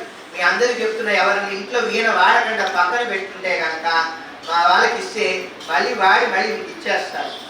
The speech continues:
చెప్తున్నా. ఎందుకంటే మీకు వాడటం చేత కాదు, మీకు బంధువులు తెలిసిన వాళ్ళు ఉన్నా సరే ఇచ్చినా మా వాళ్ళు రిపేర్ చేసుకుని వాడటానికి కూడా సిద్ధంగా ఉన్నారు.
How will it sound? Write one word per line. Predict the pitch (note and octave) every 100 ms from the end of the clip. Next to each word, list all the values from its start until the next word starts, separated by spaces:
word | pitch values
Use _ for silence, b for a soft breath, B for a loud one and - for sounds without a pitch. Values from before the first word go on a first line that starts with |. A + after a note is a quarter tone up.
| - - - -
చెప్తున్నా. | - - A#3 G3
ఎందుకంటే | A3+ A#3 A#3+
మీకు | A3+ A3
వాడటం | G#3 G#3+ - B3
చేత | - G3 F#3+ G#3+
కాదు, | G3 F#3+
మీకు | A3 A3+
బంధువులు | A#3 A#3+ B3 B3 A#3+
తెలిసిన | A3 G#3 G#3+ A3
వాళ్ళు | G3+
ఉన్నా | G3 G#3
సరే | G3 E3 - - - -
ఇచ్చినా | D#4 C#4
మా | C4 G#3+
వాళ్ళు | A3 A3
రిపేర్ | G3+ B3+ B3 B3
చేసుకుని | A3+ A3+ A3+ G#3
వాడటానికి | G3+ G3+ G3+ G3 -
కూడా | A#3
సిద్ధంగా | G#3 F#3 F#3 F#3 F3
ఉన్నారు. | - -